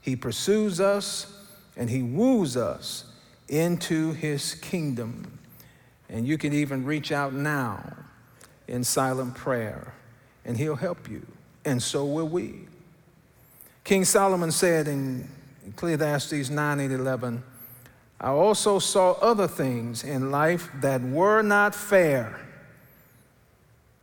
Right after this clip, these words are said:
Like the fastest runner doesn't always win the race,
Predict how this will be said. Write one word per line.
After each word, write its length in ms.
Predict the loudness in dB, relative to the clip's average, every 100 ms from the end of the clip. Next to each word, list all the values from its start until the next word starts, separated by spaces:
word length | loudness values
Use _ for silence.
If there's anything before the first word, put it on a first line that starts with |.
| -4
Like 280 | 0 0
the 80 | -2
fastest 560 | -2 2 2 2 -2 -2
runner 340 | 0 2 0
doesn't 320 | 0 -2 0
always 480 | 0 0 0 -2 -2
win 240 | -4 -4 -4
the 80 |
race, 600 | -2 -2 -2 -6 -8 -10